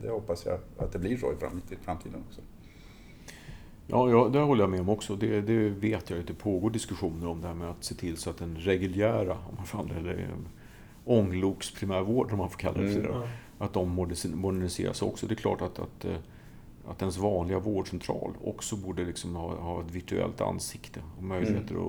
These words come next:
Speaker 2: att ta, göra läkarbesök och ta emot patienter och, och sånt med helt nya tekniker. Det tror jag kommer komma de kommande åren.
Speaker 3: Men se
Speaker 1: Det här
Speaker 3: bara, se bara de senaste,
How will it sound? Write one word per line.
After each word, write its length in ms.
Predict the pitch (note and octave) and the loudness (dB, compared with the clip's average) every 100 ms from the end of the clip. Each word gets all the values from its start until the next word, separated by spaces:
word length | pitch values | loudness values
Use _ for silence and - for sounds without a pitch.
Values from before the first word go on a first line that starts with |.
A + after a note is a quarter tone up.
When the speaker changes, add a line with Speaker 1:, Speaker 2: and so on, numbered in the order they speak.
| F2 | -4
Speaker 2:
att 60 | |
ta, 200 | F2+ F2 E2 - D#2+ E2 E2+ F#2 | -4 -6 -4 -6 -6 -6 -6 -2
göra 180 | F#2 | -2
läkarbesök 760 | F#2 F2+ F2 F2 - E2+ E2 F2 | 0 -2 -4 -8 -4 -4 -4 -6
och 340 | E2+ E2 D#2+ | -6 -6 -6
ta 80 | F2+ | -6
emot 260 | F2+ F2 - | -6 -6 -10
patienter 540 | E2 F2+ D#2+ - D#2+ | -6 -4 -6 -8 -6
och, 220 | D#2+ D#2+ - - - - | -6 -6 -10 -18 -18 -12
och 120 | - - | -12 -6
sånt 240 | E2+ D#2+ | -6 -4
med 120 | F2 | -6
helt 240 | E2+ F2 E2+ | -2 -2 -2
nya 180 | F2 E2 | -6 -6
tekniker. 480 | - G2+ G#2 - E2 - | -6 -6 -6 -8 -6 0
Det 100 | G#2+ | 2
tror 160 | A#2+ | 2
jag 80 | G2+ | 0
kommer 160 | G#2 F#2+ | -2 -2
komma 300 | A2 F2+ G#2 | -2 -2 -4
de 80 | |
kommande 300 | - - D#2 | -4 -8 -8
åren. 140 | - - D2 - - | -8 -10 -12 -12 -8
Speaker 3:
Men 100 | B2 | 0
se 80 | - | 8
Speaker 1:
Det 20 | |
här 80 | D3 | 8
Speaker 3:
bara, 260 | D3 C3 - | 8 2 -2
se 140 | - | -4
bara 140 | D#3 C#3+ | -2 -2
de 60 | C3+ | 0
senaste, 640 | C#3 A#2 A#2 - A2+ | 0 0 -2 -2 -2